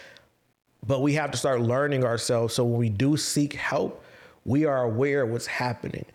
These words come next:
I think that's why a lot of times therapy doesn't work for people. I think that's a lot of times why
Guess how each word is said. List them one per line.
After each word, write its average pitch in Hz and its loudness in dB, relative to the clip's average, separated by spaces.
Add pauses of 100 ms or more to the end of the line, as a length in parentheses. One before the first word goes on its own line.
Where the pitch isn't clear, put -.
(220)
I - -2
think 143 2
that's 131 0
why 139 2
a 127 2
lot 131 2
of 120 -4
times 123 -2
therapy 135 0
doesn't 120 0
work 143 0
for 143 0
people. 147 0
I 123 -2
think 127 0
that's 117 0
a 120 0
lot 120 2
of 113 -2
times 117 -2
why 113 0